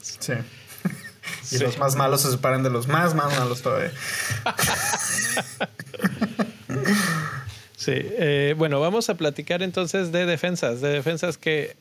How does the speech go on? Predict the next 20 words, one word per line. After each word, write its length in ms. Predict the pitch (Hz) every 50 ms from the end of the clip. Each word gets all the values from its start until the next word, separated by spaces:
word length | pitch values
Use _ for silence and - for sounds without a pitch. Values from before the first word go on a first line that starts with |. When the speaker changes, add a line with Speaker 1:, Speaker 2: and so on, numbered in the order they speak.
| _
Speaker 2:
me 160 | - 170 170
la 140 | 165 160 160
pasé 320 | 151 - 170 160 - 220 226
pensando 800 | - 302 302 240 - - 190 170 170 175 170 190 202 214 214 - _ _ _ - - - - - - - - - - - _ _
cuando 520 | - 160 151 147 143 143 139 139 139 131 135 - - -
presentamos 560 | 151 143 - - 147 135 151 156 175 180 -
estos 260 | 185 165 - 185 170
datos 340 | 160 160 147 147 - 170 156
de 60 | 151 139
defensas. 580 | 131 127 120 - 147 139 135 156 160 165 160 - _ _ _ - - - - - - - -
Yo 60 | 147
siempre 340 | 139 - 180 170 - 180 170
digo, 240 | 165 170 156 165 156
pues 160 | - 160 -
es 100 | 185 180
que 140 | - - 233
siempre 400 | 214 - 208 196 196 - 208 196
me 140 | 185 170 147
sale 340 | - 170 160 165 175 180 175
que 600 | - - 160 143 131 123 120 120 - - - -